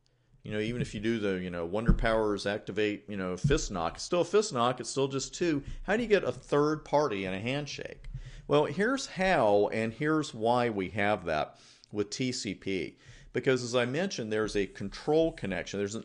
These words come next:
underlying connection between the two po-, parties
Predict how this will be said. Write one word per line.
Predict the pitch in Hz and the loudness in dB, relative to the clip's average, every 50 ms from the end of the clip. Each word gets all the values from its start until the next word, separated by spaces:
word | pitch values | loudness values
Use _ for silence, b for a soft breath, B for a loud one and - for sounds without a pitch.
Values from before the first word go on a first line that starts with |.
| - | -2
underlying | 127 147 180 220 208 202 202 180 160 139 131 131 131 127 123 | 0 0 0 2 2 2 2 2 2 0 0 0 -2 -4 -6
connection | 127 - - 110 98 101 101 101 98 - - - 85 80 76 73 76 B B B B B B B | -8 -10 -8 -6 -4 -2 -2 -4 -4 -6 -8 -6 -6 -8 -8 -10 -12 B B B B B B B
between | - 98 - - - 123 127 131 135 143 139 | -6 -6 -6 -6 -8 -6 -4 -2 -2 -2 -2
the | 117 - | -4 -6
two | - - - 135 127 | -6 -4 -4 -4 -6
po-, | 127 - - 101 92 90 - - - | -6 -8 -8 -4 -4 -4 -6 -6 -2
parties | - 117 117 107 90 73 69 69 65 65 - | 2 4 4 4 2 0 -4 -8 -10 -12 -14